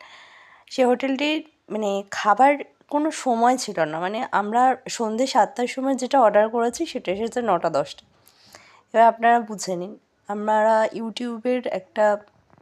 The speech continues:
ব্লগ দেখে ওখানে গেছিলাম, কিন্তু পুরো ধারণাটাই আমাদের পুরো একদম ভুল ছিল। এটাই খুব খারাপ ছিল। আর, আহ, খাওয়া দাওয়ার কোয়ালিটিরও খুব একটা ভালো নয়।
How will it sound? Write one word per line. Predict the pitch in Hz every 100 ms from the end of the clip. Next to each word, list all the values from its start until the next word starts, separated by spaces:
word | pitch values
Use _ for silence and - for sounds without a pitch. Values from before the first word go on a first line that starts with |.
| _ _ _ _ -
ব্লগ | 196 202 190
দেখে | 190 196 - 294
ওখানে | 262 247
গেছিলাম, | 226 208 - 196 170 - _ - - _ _
কিন্তু | 226 220 240
পুরো | 233 262 254
ধারণাটাই | 196 196 202 208 240
আমাদের | 254 233 226 226
পুরো | 233 226
একদম | 214 214 214 214 190 - _ _ _ 190
ভুল | - 240 220
ছিল। | - 196 160 _ _ _ _ _ _ _ _ _ _
এটাই | 254 302
খুব | 311 359
খারাপ | 254 277 285
ছিল। | - 330 349
আর, | 302 262 240 226
আহ, | 226 220 214 208 220 _ _ _
খাওয়া | - 240 240
দাওয়ার | 254 277
কোয়ালিটিরও | 277 240 233 226 240 254
খুব | 254 208
একটা | 196 233
ভালো | 202 170 180
নয়। | 147